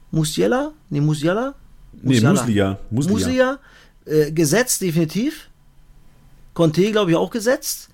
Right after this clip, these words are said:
Speaker 1: Und
Speaker 2: Ja.
Speaker 1: sonst kann, glaub ich, echt viel passieren in dieser Mannschaft, ja.
Speaker 2: Ja. Selbst vorne, weil vorne hast du auch
Speaker 1: Ja.
Speaker 2: das Duell. Spielst du Doppelspitze mit eventuell, ähm, Felix Platte und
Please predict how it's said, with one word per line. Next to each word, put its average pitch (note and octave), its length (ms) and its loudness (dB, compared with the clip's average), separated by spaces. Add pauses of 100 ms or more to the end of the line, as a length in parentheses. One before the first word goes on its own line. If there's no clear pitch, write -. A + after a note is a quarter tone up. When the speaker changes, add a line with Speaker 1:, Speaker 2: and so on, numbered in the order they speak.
(160)
Speaker 1:
Und D#3 100 2
Speaker 2:
Ja. - 60 0
Speaker 1:
sonst G3 420 0
kann, G#3 220 -2
glaub G3 160 0
ich, - 160 -4
echt F3+ 200 -4
viel G#3+ 200 -2
passieren C#4 500 0
in D#3 80 -4
dieser D3 220 0
Mannschaft, B2+ 420 -8
ja. C3+ 260 -2
Speaker 2:
Ja. G2 180 -2 (180)
Selbst D#3+ 260 4
vorne, F#3 320 2
weil A#2+ 120 4
vorne E3+ 240 0
hast F3+ 120 -2
du E3+ 60 -2
auch F#3 60 0
Speaker 1:
Ja. G#3+ 40 -2
Speaker 2:
das F4 140 2
Duell. B2+ 340 2
Spielst - 260 0
du D3 40 -4
Doppelspitze - 560 0
mit C#3 160 -2
eventuell, C3+ 520 0 (160)
ähm, B2+ 440 0 (200)
Felix D#3 320 0
Platte D#3+ 340 0
und G#3+ 380 2